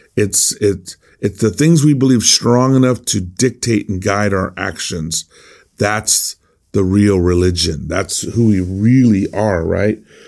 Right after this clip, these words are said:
So we start in Daniel, and, and we'll read in, uh, verse one. It says, "It pleased Darius to appoint a hundred and twenty satraps to rule." We're, we're starting chapter six, I'm sorry, verse one, chapter six. Um,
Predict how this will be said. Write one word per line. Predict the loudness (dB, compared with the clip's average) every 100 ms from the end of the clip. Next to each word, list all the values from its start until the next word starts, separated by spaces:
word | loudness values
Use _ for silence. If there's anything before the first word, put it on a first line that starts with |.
| -18
So | -2 2 4 2 -4 -2
we | 0
start | 2 2
in | 4
Daniel, | 4 4 2 2
and, | 2
and | 2 4
we'll | 4
read | 4 4 4
in, | 2 2
uh, | 2 0
verse | 0 0 0
one. | 0 2
It | 2
says, | 2 0 -2 -10 -20 -20 _ -4
"It | -4
pleased | 2 2 2 2
Darius | 2 2 2 0
to | -2
appoint | -2 0 0 0
a | -2
hundred | -2 -2 -2
and | -4
twenty | -2 0 0
satraps | 0 -4 -4 -4 -4 -6 -12 -16 -20 -20 -20 _
to | 0 2
rule." | 4 4 4 2 2
We're, | 0 2
we're | 0
starting | 0 0 0
chapter | -2 0
six, | 0 0 0 -4
I'm | -4
sorry, | -4 -6
verse | -2 -4 0
one, | 0 0
chapter | 0 -4 -4
six. | -8 -8 -10 -12 -14 _ _ _ _ _ _
Um, | -2 0 0 -2